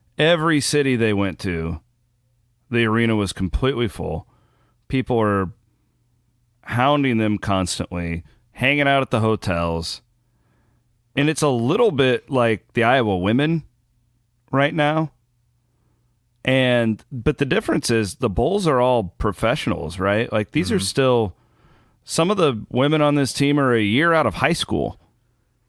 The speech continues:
Speaker 1: It's a hard sin-, situation. So that's, that's where it's like, I don't know, this isn't very good opinion talk, but it's like, man, like,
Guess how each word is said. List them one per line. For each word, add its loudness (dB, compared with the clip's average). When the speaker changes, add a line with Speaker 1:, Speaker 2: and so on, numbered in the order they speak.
Speaker 1:
It's 0
a 0
hard 2
sin-, 2
situation. 0
So 0
that's, 0
that's -2
where 0
it's -8
like, -4
I 0
don't 0
know, 0
this 0
isn't 0
very 0
good 0
opinion 0
talk, -2
but -6
it's -8
like, -8
man, -2
like, -8